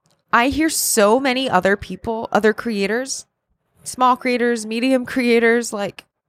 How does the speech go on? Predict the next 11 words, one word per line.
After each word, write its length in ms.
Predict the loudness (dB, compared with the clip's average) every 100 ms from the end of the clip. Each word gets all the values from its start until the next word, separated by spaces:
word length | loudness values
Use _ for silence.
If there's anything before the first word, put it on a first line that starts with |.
| _
big 220 | -2 -2
famous 420 | 0 0 2 0 -2
ones. 420 | -2 -2 -4 -8
Like, 120 | -2
I 80 | -2
just 200 | -2 -4
heard 200 | -2 0
Elle 220 | 0 0
Mills 480 | 0 0 0 -2 -2
give 200 | -2 2
a, 220 | 4 2